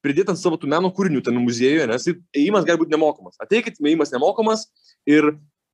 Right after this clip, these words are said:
šiandien aštuntą valandą aš ten darysiu kažkokį pristatymą, ne? Ateikit pas mane į šią muziejų, aš ten darysiu pristatymą." Ateini, žodžiu, kalb-, kalbi, pasakoji apie savo meno kūrinius ir prie, prie to meno kūrinio gali būt mygtukas,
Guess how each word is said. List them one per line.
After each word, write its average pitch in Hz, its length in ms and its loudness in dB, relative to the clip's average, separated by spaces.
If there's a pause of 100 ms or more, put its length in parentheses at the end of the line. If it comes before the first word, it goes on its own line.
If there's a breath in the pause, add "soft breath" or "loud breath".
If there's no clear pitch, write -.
(240)
šiandien 226 560 0
aštuntą 175 320 0
valandą 175 320 0
aš 170 60 -6
ten 151 80 -2
darysiu 160 260 -2
kažkokį 147 240 -6
pristatymą, 139 640 0
ne? 139 140 4
Ateikit 175 260 2
pas 143 80 -4
mane 147 160 2
į - 60 -6
šią 127 100 -2
muziejų, 175 240 2
aš 170 60 -10
ten 147 100 -4
darysiu 147 160 -10
pristatymą." 131 440 -2 (520 soft breath)
Ateini, 214 320 2
žodžiu, 143 160 0
kalb-, 120 240 0
kalbi, 135 320 2
pasakoji 156 300 0
apie 131 80 -8
savo 131 160 0 (100)
meno 135 160 0
kūrinius 208 480 0
ir 139 160 0
prie, 156 240 2
prie 147 160 -4
to 156 80 0
meno 151 240 2
kūrinio 190 240 2
gali 151 160 4
būt 156 160 -4
mygtukas, - 460 -8